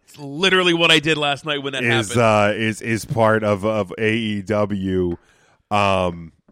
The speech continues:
Speaker 2: man, can that guy still work the fucking stick.
Speaker 1: Can, can you find the end of the promo for me?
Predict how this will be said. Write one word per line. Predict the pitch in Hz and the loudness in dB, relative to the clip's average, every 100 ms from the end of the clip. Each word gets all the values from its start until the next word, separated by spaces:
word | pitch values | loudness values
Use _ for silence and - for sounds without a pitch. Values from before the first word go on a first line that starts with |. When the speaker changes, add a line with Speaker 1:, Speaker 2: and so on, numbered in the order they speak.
| _ - | _ -20
Speaker 2:
man, | 104 107 120 131 139 127 | -20 -16 -8 -2 0 0
can | 110 107 104 | -2 -6 -2
that | 101 98 | -2 -2
guy | 98 92 | -4 -6
still | - 101 90 | -6 -4 -2
work | 92 82 | -4 -6
the | 87 | -12
fucking | - 90 - 76 | -10 -12 -12 -20
stick. | - 87 82 _ _ _ _ _ | -16 -16 -16 _ _ _ _ _
Speaker 1:
Can, | - 156 156 156 _ | -12 -8 -8 -12 _
can | - 165 | -14 -10
you | 160 | -10
find | - 156 160 156 | -10 -10 -10 -8
the | 156 | -8
end | 143 | -8
of | 143 | -10
the | |
promo | 139 127 127 131 | -12 -10 -8 -10
for | 127 156 143 | -10 -12 -10
me? | 147 | -12